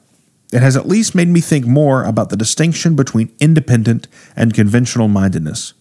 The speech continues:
Which I probably wouldn't have done otherwise. And boy,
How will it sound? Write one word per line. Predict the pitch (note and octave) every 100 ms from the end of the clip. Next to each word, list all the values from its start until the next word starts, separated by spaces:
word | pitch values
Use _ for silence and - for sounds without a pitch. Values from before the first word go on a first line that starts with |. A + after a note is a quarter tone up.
| _ _ _ _ -
Which | G#2+
I | G#2
probably | G2 C3+ B2+ A#2+ G#2
wouldn't | G#2 A2 F2+
have | F#2
done | F#2 E2+ F2+
otherwise. | - G2 E2 - - - _ _ _ - - - _ _ _ - _ _ - _ _ _ _ -
And | G2 F#2+
boy, | G2+